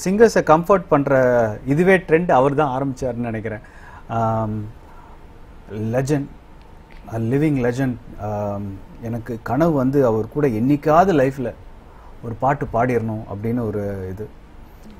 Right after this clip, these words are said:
But it was so sweet of him. அவரு call பண்ணி,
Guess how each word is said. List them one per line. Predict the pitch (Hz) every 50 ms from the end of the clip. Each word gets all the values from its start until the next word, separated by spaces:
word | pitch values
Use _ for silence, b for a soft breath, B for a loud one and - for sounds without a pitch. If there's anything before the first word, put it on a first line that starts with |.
| - - - -
But | 120 113 110 - - - - - - - - - -
it | 110 110
was | 104
so | 101 - - 143 143 151 151 -
sweet | - 147 147 147
of | 156 135 131
him. | - 127 120 117 - - - -
அவரு | 107 107 107 104 107 104 98
call | - 120 113 120 123 120
பண்ணி, | - 117 113 120 120 120 113 104